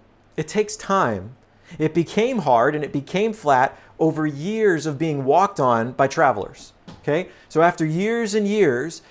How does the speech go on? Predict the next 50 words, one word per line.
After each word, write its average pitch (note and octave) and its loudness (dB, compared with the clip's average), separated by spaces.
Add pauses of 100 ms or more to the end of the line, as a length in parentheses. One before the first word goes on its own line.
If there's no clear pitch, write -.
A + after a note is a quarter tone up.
(160)
it C#3 -2
gets C3+ 0
beaten E3+ -2
down E3 0
until D3+ 0
eventually D#3 0
there's C#3 0
a C#3 -10
path A3+ -8
there. A#2 -2 (1200)
Now, F3 6 (360)
I'm E3+ 2
sure B3 -2
you, G3+ 0
you've E3+ -2
seen G3+ 2
paths F#3 4
like E3 0
this D#3+ -4
in, D3+ -4
in D#3 -4
your D3+ 4
own D#3 0
life. D3+ 2
I C3+ 0
mean, C#3 -2
maybe C#3+ 2
at A#2+ 4
a A2+ 0
park E3 0
or B2 0
anywhere. D#3 2 (400)
And D#3+ 0
they E3+ 6
became A3 0
paths G3 0
not G#3 2
by G#3 0
somebody F#3 0
planning F#3 -2
it C#3+ 2
out. C#3+ 2
Nobody E3+ 0
planned F#3+ -2
for D#3 0
it C3+ -2
to C#3 -4
happen. D3 -2
It C#3+ 2
just D#3 -6